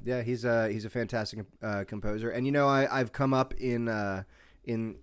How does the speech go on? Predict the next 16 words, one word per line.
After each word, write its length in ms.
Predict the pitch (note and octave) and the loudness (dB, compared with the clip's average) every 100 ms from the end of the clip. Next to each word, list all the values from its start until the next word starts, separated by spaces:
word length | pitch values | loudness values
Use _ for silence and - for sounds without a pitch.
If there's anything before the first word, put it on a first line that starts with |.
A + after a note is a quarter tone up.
| - | -12
I'm 140 | - B2+ | -4 0
a 60 | |
musician, 480 | C3+ A#2 C#3 B2 A2 | 0 0 -2 -4 -6
so 120 | A#2+ | -4
I've 100 | A2 | -4
come 180 | - A#2 | -2 -2
up 160 | A2+ A2 | -2 -2
in 60 | |
the, 120 | A2 G#2 | -4 -4
in, 140 | G#2 | -4
like, 160 | G2+ F#2+ | -6 -8
the 60 | |
classical 380 | - G2+ G2+ G#2 | -6 -6 -6 -8
music 300 | G#2 F#2+ G2+ | -6 -6 -6
world. 300 | G2 G2 F#2+ - - - - | -6 -6 -6 -12 -20 -14 -4
Um, 480 | G2 F#2+ G2 G2 | -2 -2 -2 -4